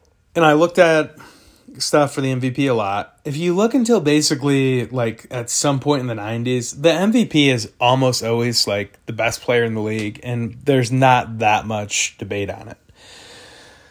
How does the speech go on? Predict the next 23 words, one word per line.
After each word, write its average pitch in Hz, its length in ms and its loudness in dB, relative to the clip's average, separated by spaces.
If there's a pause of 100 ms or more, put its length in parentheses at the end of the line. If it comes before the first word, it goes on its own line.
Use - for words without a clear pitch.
(520)
But 214 340 6 (340)
you 175 160 -2
get 208 240 6
to 226 140 6
a 202 60 6
point 170 640 0 (760)
somewhere 151 800 2 (100)
in 131 100 -4
the 135 60 -2
two 147 180 0
thousands, 131 600 2
I 131 160 0
would 147 160 -2
say 135 280 0
with, 123 180 -4
like, 117 360 -2 (100)
Steve 127 360 -2
Nash, 117 600 -2
or 107 440 -6
in 131 180 -2
the 131 120 2
late 131 280 2
nineties 117 720 0